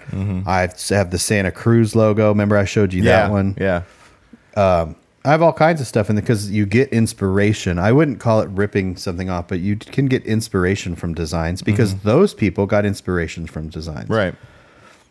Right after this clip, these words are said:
Speaker 2: Um, so, yeah, I don't know.
Speaker 1: I, I
Speaker 2: I
Speaker 1: have
Speaker 2: need
Speaker 1: a f-
Speaker 2: to
Speaker 1: Okay, go ahead.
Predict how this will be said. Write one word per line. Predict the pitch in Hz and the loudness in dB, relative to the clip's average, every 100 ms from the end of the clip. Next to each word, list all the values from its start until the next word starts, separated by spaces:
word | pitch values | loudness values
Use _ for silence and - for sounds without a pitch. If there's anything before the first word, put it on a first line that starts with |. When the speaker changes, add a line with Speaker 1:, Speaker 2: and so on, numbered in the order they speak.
| _ - | _ -2
Speaker 2:
Um, | 95 87 78 76 - _ _ _ - - | 2 2 0 -4 -12 _ _ _ -20 -16
so, | - 107 98 92 - | -2 2 2 0 0
yeah, | 143 139 | 2 2
I | 139 | 2
don't | 117 | 2
know. | 95 - - - | 0 -4 -18 -6
Speaker 1:
I, | 127 160 | 0 2
I | 156 | 4
Speaker 2:
I | 104 | 4
Speaker 1:
have | 127 | 4
Speaker 2:
need | |
Speaker 1:
a | |
f- | - | 2
Speaker 2:
to | 117 107 95 _ _ | 2 2 0 _ _
Speaker 1:
Okay, | 101 92 90 | -6 -4 -4
go | 98 | -2
ahead. | 117 | -4